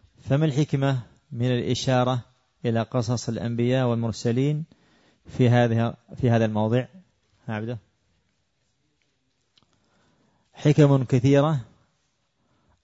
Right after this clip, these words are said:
أوضحها في هذا الموضع أن الله جل وعلا لما ذكر بعضاً من أقوال المشركين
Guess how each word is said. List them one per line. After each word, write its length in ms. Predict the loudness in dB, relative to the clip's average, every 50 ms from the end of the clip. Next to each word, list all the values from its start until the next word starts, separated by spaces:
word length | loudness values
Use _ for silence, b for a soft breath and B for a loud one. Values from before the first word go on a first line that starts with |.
| -2 0
أوضحها 600 | 2 2 4 2 2 2 2 2 2 2 2 2
في 160 | 2 0 0
هذا 560 | 2 2 0 0 -2 -2 -2 -4 -4 -4 -4
الموضع 460 | -4 -6 -4 -4 -4 -4 -4 -6 -6 -8 _ _ _ _ _ _ _ _ _ _ _ _ _ _ _ _ _ _ _ _ _ _ _ _ _ -6 -4
أن 140 | -2 -2 0
الله 180 | 0 2 2
جل 260 | 2 2 0 0 0
وعلا 640 | 0 0 0 0 0 0 0 0 -2 -4 -8 -14 -18 -10
لما 440 | -2 -2 0 0 0 0 0 0
ذكر 520 | 2 0 -2 0 -2 -2 0 0 -2 -4 -6 _ _ _ _ _ _ _ _ _ _ _ _ _ _ _ _ _ _ _ _ _ _ _ _ -4
بعضاً 400 | 0 2 2 2 2 2 0 0
من 260 | 0 -2 -4 -4 -4
أقوال 540 | -4 -6 -4 0 2 4 4 4 2 2 0
المشركين 1000 | -2 -4 -4 -4 -6 -4 -2 -2 -2 -2 0 0 0 0 0 -2 -4 -8 -12